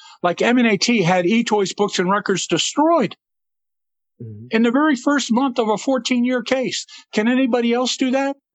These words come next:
Speaker 1: It's hundreds of crimes. Bain Capital had a monopoly on K B, Gymboree, Jumbo Sports, Zany Brainy,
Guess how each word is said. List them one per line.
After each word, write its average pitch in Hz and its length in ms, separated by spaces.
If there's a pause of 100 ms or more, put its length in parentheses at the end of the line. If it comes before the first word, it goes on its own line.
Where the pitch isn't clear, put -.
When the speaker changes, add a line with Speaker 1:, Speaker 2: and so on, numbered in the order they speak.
(680)
Speaker 1:
It's 233 180
hundreds 262 360
of 233 80
crimes. 240 520 (560)
Bain 269 340
Capital 226 540
had 185 200
a 190 40
monopoly 185 480
on 120 160
K 214 320
B, 196 320
Gymboree, 175 560
Jumbo 202 380
Sports, 180 560
Zany 202 380
Brainy, 180 520